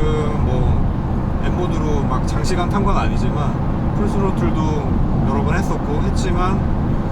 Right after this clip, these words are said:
한 구점구 킬로미터 정도, 이렇게 많이 떨어지진 않은 것 같습니다. 그리고 제가 수동차다 보니까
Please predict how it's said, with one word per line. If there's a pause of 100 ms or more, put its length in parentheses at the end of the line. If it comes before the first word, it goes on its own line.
(240)
한
구점구
킬로미터
정도, (500)
이렇게
많이
떨어지진
않은
것
같습니다. (1300)
그리고
제가
수동차다
보니까